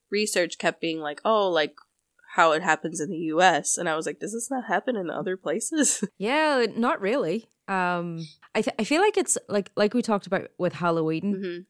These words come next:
Speaker 2: it's become a little bit more Americanized because we s-, like, grow up seeing it in movies from America and T V shows. So obviously, like, a kid is gonna see, like, a kid getting Easter, like, hunting for Easter eggs.
Speaker 1: Yeah.
Speaker 2: And they're gonna be like, "I wanna do that."
Speaker 1: Right.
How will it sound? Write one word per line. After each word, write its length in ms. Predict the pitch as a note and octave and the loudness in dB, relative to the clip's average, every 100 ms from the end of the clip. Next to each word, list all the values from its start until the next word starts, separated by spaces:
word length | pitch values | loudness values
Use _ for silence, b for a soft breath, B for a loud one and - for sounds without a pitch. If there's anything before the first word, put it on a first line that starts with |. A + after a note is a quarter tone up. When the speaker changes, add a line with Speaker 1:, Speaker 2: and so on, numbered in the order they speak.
| _ _ - | _ _ -2
Speaker 2:
it's 180 | F3+ - | -2 0
become 320 | F#3+ G3 G3 | 2 4 4
a 40 | |
little 140 | G#3 G3+ | 4 4
bit 120 | F#3+ | 2
more 180 | F3 E3+ | 2 2
Americanized 720 | E3 B2+ E3+ G3 G3 G#3+ A3+ | 2 0 0 0 0 0 -2
because 600 | - - F3 D3+ D3+ D3+ | -4 -2 0 0 0 -4
we 100 | - | -4
s-, 220 | D3+ - - | -4 -4 -6
like, 220 | E3+ D3+ | -6 -8
grow 280 | - D#3+ C#3+ | -4 -2 0
up 220 | C#3+ D3 - | -2 -4 -14
seeing 360 | - D#3 D3 | -6 -4 -2
it 160 | D3+ D3 | -4 -4
in 240 | D3+ C#3+ | -4 -2
movies 400 | D3+ G3+ F3+ D#3+ | 0 0 0 -6
from 140 | - D#3 | -6 -8
America 420 | C#3+ C#3+ C#3+ C3+ | -8 -6 -8 -8
and 140 | D3 C#3+ | -8 -8
T 100 | D3+ | -6
V 160 | E3+ D#3+ | -4 -4
shows. 420 | - C#3 C#3 C#3 | -4 -4 -4 -4
So 220 | - C#3+ | -2 -2
obviously, 560 | - D3+ D3 - D#3 D3 | 0 -2 -2 0 0 0
like, 220 | C#3+ - | -2 -6
a 60 | - | -8
kid 280 | - F#3 D#3 | -2 0 0
is 120 | C3+ | -4
gonna 200 | E3+ D3 | -4 -4
see, 280 | - D3+ C#3+ | -4 -4 -2
like, 200 | C3+ C3 | -4 -6
a 40 | |
kid 380 | D3 E3 D3 C3 - - | -6 -4 -4 -6 -10 -2
getting 240 | D3+ D3 | -2 0
Easter, 600 | D3 C3+ - D3+ C#3+ C3+ b b b D#3 | -4 -6 -6 -4 -4 -6 b b b -6
like, 140 | C3+ - | -6 -6
hunting 320 | D#3+ D#3+ D#3+ | -4 -2 -2
for 140 | C3 D#3+ | -4 -4
Easter 320 | D#3 - C#3+ | -4 -2 -2
eggs. 180 | A#2+ F3 | 0 2
Speaker 1:
Yeah. 220 | D#3+ D#3 - _ | 0 0 -6 _
Speaker 2:
And 520 | D3+ C#3+ C#3 C3 C3+ - - _ | -4 -2 -2 -2 -4 -8 -12 _
they're 100 | E3 | -2
gonna 140 | E3 D#3 | 0 2
be 80 | E3 | 2
like, 180 | D#3 - _ _ _ | 0 -6 _ _ _
"I 100 | D3 | -4
wanna 200 | E3+ B3 | -2 -2
do 140 | D3 C3 | -4 -2
that." 60 | |
Speaker 1:
Right. 260 | E3+ D#3 - | 0 0 -2